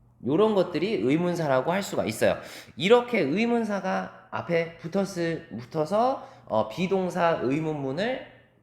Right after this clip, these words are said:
만드는 경우도 있습니다. 자, 한번 예문을 한번 들어볼까요? 자, 요런 문장이 있을 수 있죠. 어떤 사람이 "네 생일은 언제야?" 요렇게 이제 물어볼 수 있어요. 요거를 하면은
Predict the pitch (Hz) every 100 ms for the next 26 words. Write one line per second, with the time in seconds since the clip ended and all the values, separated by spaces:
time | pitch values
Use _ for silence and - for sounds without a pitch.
0 | - - 160 190 196 151 113 104 - 110
1 | 90 95 110 127 123 104 165 202 175 143
2 | 117 120 110 98 98 147 247 302 - -
3 | _ _ _ _ _ _ _ _ _ _
4 | _ _ - _ _ _ - _ - _
5 | _ 101 101 98 95 92 90 90 92 151
6 | 202 233 185 175 165 131 143 127 123 -
7 | 127 170 220 262 - - 117 123 190 190
8 | 202 214 196 226 135 90 - - _ _
9 | _ _ _ _ 139 214 247 262 247 240
10 | 135 151 180 175 196 208 165 185 185 151
11 | 113 110 101 95 90 - 90 95 143 170
12 | 170 151 147 139 120 139 214